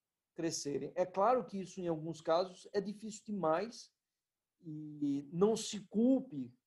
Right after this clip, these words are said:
jamais, em nenhuma hipótese, por contar, da mesma forma que não se culpe,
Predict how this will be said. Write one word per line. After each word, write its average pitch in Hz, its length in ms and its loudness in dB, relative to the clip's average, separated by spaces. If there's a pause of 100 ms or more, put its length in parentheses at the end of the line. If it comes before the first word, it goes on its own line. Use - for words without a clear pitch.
(640)
jamais, 180 760 6
em 180 80 2
nenhuma 196 240 0
hipótese, 180 800 2 (540)
por 180 260 2
contar, 175 680 6 (160)
da 185 160 6
mesma 190 380 4
forma 220 640 4
que 220 160 -6
não 208 160 0
se 202 260 -12 (100)
culpe, 233 420 -2